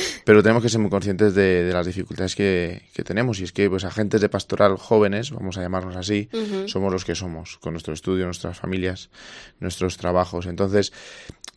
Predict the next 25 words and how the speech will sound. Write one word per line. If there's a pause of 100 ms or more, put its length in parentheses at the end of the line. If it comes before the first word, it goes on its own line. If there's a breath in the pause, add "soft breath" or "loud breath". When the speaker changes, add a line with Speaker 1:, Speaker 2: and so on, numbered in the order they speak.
(100)
Speaker 2:
queremos,
eh, (160)
no
centralizar
todo
en
Segovia,
pero
a
la
hora
de
la
verdad
es
muy
difícil
el
poder
potenciar
estos
momentos
en
diferentes
realidades.